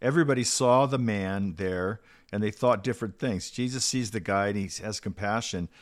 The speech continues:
The Pharisees see the guy, and they think, "Oh, okay, here's our test case." They were hoping Jesus would heal the guy, but not, not because they cared about this guy. They were just looking for a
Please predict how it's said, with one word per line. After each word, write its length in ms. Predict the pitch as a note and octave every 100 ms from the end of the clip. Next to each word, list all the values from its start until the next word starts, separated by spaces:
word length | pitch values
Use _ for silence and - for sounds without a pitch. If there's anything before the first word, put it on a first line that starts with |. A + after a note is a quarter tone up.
| -
The 80 | A2+
Pharisees 600 | G#2 D3 E3 E3+ C3 G#2+
see 220 | - A#2
the 120 | A2+ F#2
guy, 280 | G2 F#2
and 140 | F#2+ F#2+
they 60 |
think, 200 | F2 G2+ -
"Oh, 280 | F#2 F2+ C3
okay, 260 | - D#3 G2+
here's 240 | G2+ F#2
our 80 | G2
test 340 | - A#2+ -
case." 380 | - D2 B1+ - - - -
They 100 | C#3
were 80 | B2+
hoping 380 | G#2+ E3 - G#2
Jesus 340 | G#2 F2+ F2+
would 140 | D2+ D#2+
heal 180 | A#2+
the 80 | A2
guy, 320 | C#2+ G1+ - - _ _ _ _ _ -
but 140 | D3
not, 340 | D3 D#3+ D#3 C#3
not 180 | D3+
because 260 | F3 E3+ C#3
they 100 | C3+
cared 300 | - D#3 C#3+
about 260 | A2+ F#2 E2
this 160 | F#2
guy. 360 | - A#1+ - - _ _ _
They 80 | C3+
were 80 | C3
just 200 | A2+ -
looking 220 | B2+ A#2
for 240 | G2+ A2+ F#2+
a 240 | F2+ F2+